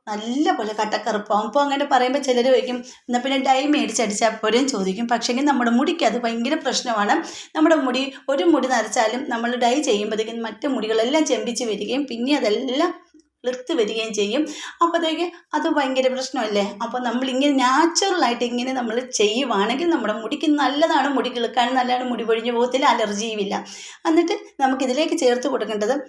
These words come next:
ഒരു ടീസ്പൂൺ നെല്ലിക്കാപ്പൊടിയും ഒരു ടീസ്പൂൺ ഹെന്ന പൗഡറുമാണ് ഞാൻ ചേർത്ത് കൊടുത്തിരിക്കുന്നത്. ഫ്ലെയിം ഓഫ് ആക്കിയിട്ടിട്ട് വേണം നമ്മളിങ്ങനെ ചെയ്ത് കൊടുക്കാൻ.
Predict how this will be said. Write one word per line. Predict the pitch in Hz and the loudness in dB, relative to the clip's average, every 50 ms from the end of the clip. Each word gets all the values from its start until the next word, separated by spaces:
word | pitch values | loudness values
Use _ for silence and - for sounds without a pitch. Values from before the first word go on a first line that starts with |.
| - _ - | -12 _ -4
ഒരു | 254 302 330 330 - | -4 -2 -2 -4 -4
ടീസ്പൂൺ | 262 240 233 233 - 247 226 220 214 | -4 -4 -4 -4 -4 -4 -4 -4 -4
നെല്ലിക്കാപ്പൊടിയും | 214 208 233 247 240 269 262 254 254 233 202 202 202 233 - - - - _ - | -4 -2 -2 0 4 4 4 4 4 2 0 0 0 -2 -4 -8 -14 -16 _ -6
ഒരു | 226 233 269 294 - | -2 -2 -2 -2 0
ടീസ്പൂൺ | 240 208 196 202 202 233 233 226 | 0 -2 -2 -2 -4 -6 -6 -6
ഹെന്ന | 208 220 214 214 233 247 254 | -6 -6 -4 -2 0 0 0
പൗഡറുമാണ് | 247 277 269 262 220 202 196 208 233 | 0 0 0 0 0 0 0 0 0
ഞാൻ | 233 220 226 - | 0 -2 -4 -4
ചേർത്ത് | 240 220 214 208 240 | -4 -4 -4 -4 -2
കൊടുത്തിരിക്കുന്നത്. | 226 208 208 202 214 220 208 233 269 311 311 311 | -2 -2 -2 -2 -4 -4 -4 -2 -2 -4 -4 0
ഫ്ലെയിം | 277 247 233 247 262 269 262 | 2 2 4 4 4 4 2
ഓഫ് | 233 220 226 - 262 | 2 2 2 2 2
ആക്കിയിട്ടിട്ട് | 247 247 247 226 214 220 208 226 214 | 2 2 2 0 -2 -2 0 0 0
വേണം | 214 214 226 311 339 | 0 2 0 0 2
നമ്മളിങ്ങനെ | 381 254 226 - 226 226 240 262 311 302 | 2 0 0 0 0 0 0 0 2 2
ചെയ്ത് | 349 339 320 311 | 2 2 2 2
കൊടുക്കാൻ. | 254 202 196 196 220 | 2 0 0 -2 -6